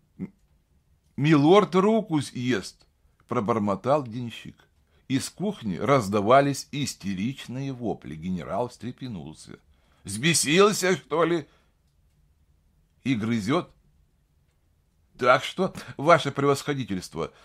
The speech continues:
со двора принес и ест». «Что?» — остолбенел генерал. Со двора руку? Так точно, с-, дрожа подтвердил денщик. «Что за черт?» — выругался генерал.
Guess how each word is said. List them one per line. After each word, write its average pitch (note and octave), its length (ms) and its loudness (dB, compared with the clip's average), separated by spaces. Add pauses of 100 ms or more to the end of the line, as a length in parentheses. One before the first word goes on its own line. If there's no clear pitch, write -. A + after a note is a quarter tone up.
(120)
со D#3 220 2
двора C#3+ 400 8
принес F3 680 -2 (280)
и D3+ 60 0
ест». D3+ 640 2 (460)
«Что?» — D#3+ 640 0 (1040)
остолбенел G#2 680 0
генерал. F#2+ 520 -4 (160)
Со - 180 0
двора D#3 480 8
руку? E3+ 640 0 (260)
Так E3 260 2
точно, G3 440 2
с-, - 1400 -12 (240)
дрожа G#2 400 0
подтвердил F2+ 600 -6
денщик. F#2 540 -10 (420)
«Что A2 320 -6
за E2+ 140 -6
черт?» — - 380 -14 (280)
выругался E2+ 560 -6
генерал. A#1+ 440 -14